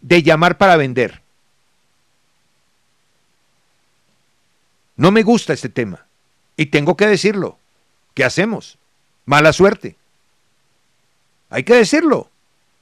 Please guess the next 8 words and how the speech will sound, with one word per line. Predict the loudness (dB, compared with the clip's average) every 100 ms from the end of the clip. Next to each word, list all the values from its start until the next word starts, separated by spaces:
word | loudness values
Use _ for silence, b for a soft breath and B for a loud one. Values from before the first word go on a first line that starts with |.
| _ _ _ _ _ _ _ _ _ _ _ _
En | -4 0
eso, | 2 2
pues, | 0 0
falla | 0 0 -2
absoluta | 0 2 4 4 4 2
de | 2
la | -2
federación, | -2 -2 -2 0 -2 -2